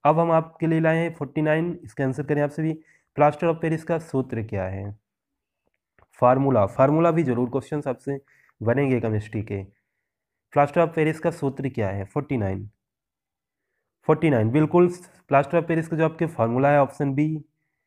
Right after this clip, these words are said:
सी एस ओ फ़ोर डॉट वन बाई टू एच टू ओ, ठीक है, हाफ एच टू ओ, ठीक है। तो आपका ऑप्शन बी राइट आंसर हो जाएगा फ़ोर्टी नाइन का, ठीक है, ऑप्शन बी, बिल्कुल आप सभी सही कर रहे हैं, ऑप्शन बी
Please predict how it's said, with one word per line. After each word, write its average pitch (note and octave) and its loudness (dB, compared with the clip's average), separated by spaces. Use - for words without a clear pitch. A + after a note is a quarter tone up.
सी C#3 0
एस C#3+ 2
ओ D3+ -4
फ़ोर D3 2
डॉट A2 0
वन G#2+ 0
बाई G#2+ 2
टू C#3 -4
एच A2 -8
टू G2 -8
ओ, E2+ -8
ठीक D3+ -6
है, F#3+ -4
हाफ G2 -2
एच F#2+ -8
टू G2 -6
ओ, F#2 -6
ठीक D3 -4
है। F#3+ 2
तो C3 2
आपका D#3 2
ऑप्शन C3+ -2
बी C3+ 0
राइट G#2+ 0
आंसर G2 -6
हो G2 -4
जाएगा G2 -8
फ़ोर्टी C3+ -2
नाइन F#2+ -2
का, F#2+ -8
ठीक C#3+ -8
है, E3+ 2
ऑप्शन A#2 -2
बी, G#2 -2
बिल्कुल C3+ 0
आप B2+ 0
सभी B2+ -6
सही A#2+ -6
कर B2+ -4
रहे C#3 -2
हैं, C#3+ -2
ऑप्शन B2+ -4
बी D3 -4